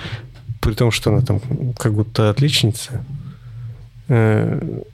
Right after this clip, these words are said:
я замечаю, что такое, м, превалирует, э,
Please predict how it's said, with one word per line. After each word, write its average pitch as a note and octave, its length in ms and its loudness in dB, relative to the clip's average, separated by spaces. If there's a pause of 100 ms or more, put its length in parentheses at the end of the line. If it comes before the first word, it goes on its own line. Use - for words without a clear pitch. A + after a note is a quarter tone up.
(120)
я B2+ 440 2
замечаю, B2 560 4
что A2+ 1000 2 (680)
такое, A#2+ 440 2
м, G#2 760 0
превалирует, A#2+ 800 4 (300)
э, A2 380 2